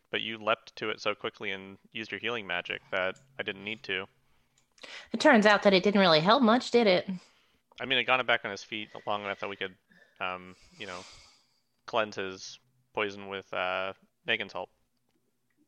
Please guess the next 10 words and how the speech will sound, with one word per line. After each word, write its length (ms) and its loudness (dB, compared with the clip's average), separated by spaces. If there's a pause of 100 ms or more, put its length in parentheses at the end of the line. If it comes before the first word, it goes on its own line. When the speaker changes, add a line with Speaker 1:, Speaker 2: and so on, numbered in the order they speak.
(680)
Speaker 2:
Yeah, 120 4
I 40 2
suppose 300 0
you're 120 4
right. 280 4 (840)
Speaker 1:
So. 300 -10 (3500)
Speaker 2:
That 140 4
Speaker 1:
But 100 6
yeah. 80 6
Speaker 2:
was, 300 -2